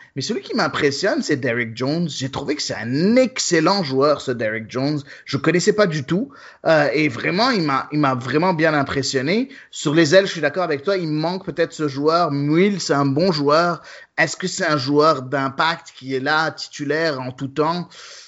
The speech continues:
Euh, non, pour moi, c'est plus un joueur de rotation. Donc oui, il faudrait quelqu'un de, à, à côté. Après, Cadiz, moi, je lui donnerais une chance de plus. Parce que,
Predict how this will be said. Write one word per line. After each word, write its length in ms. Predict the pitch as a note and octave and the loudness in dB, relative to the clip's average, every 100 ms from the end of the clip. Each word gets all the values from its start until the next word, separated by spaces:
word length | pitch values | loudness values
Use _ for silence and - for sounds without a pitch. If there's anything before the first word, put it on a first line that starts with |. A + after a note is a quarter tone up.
| _ - | _ -14
Euh, 220 | D3+ C#3 | -10 -6
non, 240 | D#3 E3 F3+ | 0 2 2
pour 180 | E3+ C#3+ | 2 2
moi, 140 | F3 | 0
c'est 140 | E3+ | 0
plus 200 | C3+ D#3 | -8 0
un 80 | E3+ | 0
joueur 280 | C#3 D#3+ C#3+ | 2 2 2
de 60 | C#3 | 2
rotation. 640 | C3+ C#3 A#2+ - C#3+ F#3 | 2 0 -2 -2 -4 -4
Donc 240 | C#3+ B2 B2+ | -4 -6 -8
oui, 680 | C3 D#3 F3 D#3 C3+ B2+ B2 | -4 -2 -4 -4 -10 -10 -10
il 40 | |
faudrait 360 | - D#3 C#3+ D#3 | 0 2 2 2
quelqu'un 580 | C3 D#3 D3 C3+ A#2 | 0 2 0 0 -2
de, 140 | A2+ A#2 | -4 -6
à, 380 | G2+ A#2 - B2+ | -8 -10 -8 -8
à 40 | |
côté. 400 | - C3 G#3 F#4 - - | -4 0 0 0 -8 -4
Après, 240 | E3+ E3+ D#4 | -4 -2 0
Cadiz, 480 | - G3+ E3+ C#4+ A#3+ | 2 2 0 -4 -2
moi, 140 | A3+ | 0
je 100 | F#3 | 0
lui 80 | F3+ | 2
donnerais 300 | E3+ D#3+ F#3 | 2 4 2
une 100 | E3+ | 2
chance 280 | F3+ D#3+ C3 | -4 -4 -6
de 80 | |
plus. 280 | B2 B2 A2+ | -8 -10 -14
Parce 160 | - | -14
que, 80 | - | -8